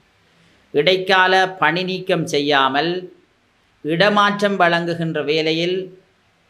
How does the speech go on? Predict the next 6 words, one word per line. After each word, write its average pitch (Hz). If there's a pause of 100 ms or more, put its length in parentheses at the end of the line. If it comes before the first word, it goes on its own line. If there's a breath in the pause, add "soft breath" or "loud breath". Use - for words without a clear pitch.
(200)
வைத்தியசாலை 175
தரப்பும் 160 (120)
மாகாண 185
சுகாதார 175
அமைச்சும் 160
ஈடுபடுகிறது. 135